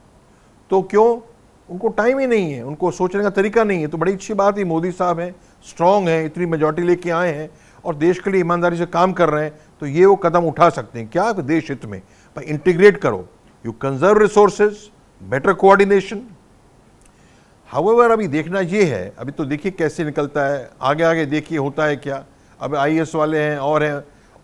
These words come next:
तो वो क्या है, उनको पहले बता दिया करते थे ब्यूरोक्रेट्स को। मसूरी में क्या सिखाया जाता है, "देखो भाई, तुम तो आईएएस में आ रहे हो, तुम तो परमानेंट रूलर्स तुम हो, ये तो मिनिस्टर वगैरह तो आते जाते लोग हैं।"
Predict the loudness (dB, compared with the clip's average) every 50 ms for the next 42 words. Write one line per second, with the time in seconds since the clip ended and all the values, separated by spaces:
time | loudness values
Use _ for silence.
0 | _ _ _ _ _ _ -8 -8 -8 -6 -2 0 2 4 4 4 4 2 0 -2
1 | -4 -2 -2 -2 -2 -2 -2 0 0 0 0 0 -2 -2 -2 -4 -6 -6 -6 -4
2 | -2 -2 -4 -4 -4 -4 -2 -2 -2 -2 0 0 0 0 0 -4 -12 -12 -12 -12
3 | -12 -10 -10 -8 -6 -4 -2 0 0 0 0 0 -2 -2 -2 -2 -2 -2 -2 -2
4 | 0 -2 -4 -6 -6 -10 -12 -12 -14 -20 _ _ _ _ _ _ _ -8 -8 -4
5 | -2 0 2 2 0 0 -2 -4 -6 -6 -4 -2 0 2 2 2 2 0 0 -2
6 | -4 -2 0 2 2 2 2 0 0 -4 -8 -12 -16 _ _ _ _ _ _ _
7 | -8 -6 0 2 2 4 4 4 4 4 2 2 2 2 2 2 4 6 6 4
8 | 4 4 0 2 2 4 2 2 -2 -6 -12 -20 _ _ _ _ _ _ -12 -6
9 | -2 -2 -2 2 4 4 4 4 2 0 -2 -4 -4 -4 -2 0 2 2 2 2
10 | 4 4 2 4 4 2 2 0 2 2 2 2 2 2 4 4 4 2 2 -2
11 | -6 -8 -10